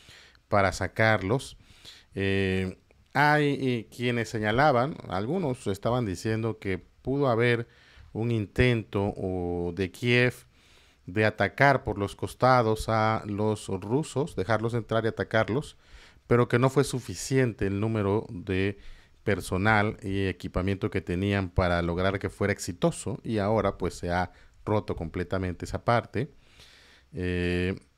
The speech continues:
de lo que se está señalando. Y obviamente llegan las imágenes de los rusos colocando sus banderas en distintos pueblos ahí en esta parte del frente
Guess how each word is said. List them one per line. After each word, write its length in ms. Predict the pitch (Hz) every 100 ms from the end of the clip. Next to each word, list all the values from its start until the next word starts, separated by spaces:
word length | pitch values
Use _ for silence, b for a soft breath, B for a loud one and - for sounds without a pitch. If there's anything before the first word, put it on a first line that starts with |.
| _ _ _ _ _ - - - -
de 340 | 110 92 110
lo 180 | 104 104
que 140 | - 98
se 120 | 90
está 400 | - 95 95 -
señalando. 580 | - 85 78 78 78 - _ _ -
Y 120 | 151
obviamente 480 | 165 160 160 139 151
llegan 280 | 151 151
las 200 | 147 135
imágenes 800 | 131 135 147 117 117 120 123 -
de 140 | 107 104
los 220 | 101 95
rusos 560 | 120 135 - 110 117
colocando 600 | - 107 98 - 107 110
sus 280 | 104 - 90
banderas 680 | 87 90 101 107 92 - - b b b b b _
en 400 | 101 104 107 -
distintos 720 | 90 - 95 95 87 95 -
pueblos 760 | - 107 98 85 85 85 - -
ahí 560 | - 90 87 87 90 90
en 320 | 85 87 92 b b b _
esta 420 | 87 - - 87
parte 640 | - 101 92 - 87 85 -
del 480 | 87 87 - 87 78
frente 640 | - 98 98 76 90 80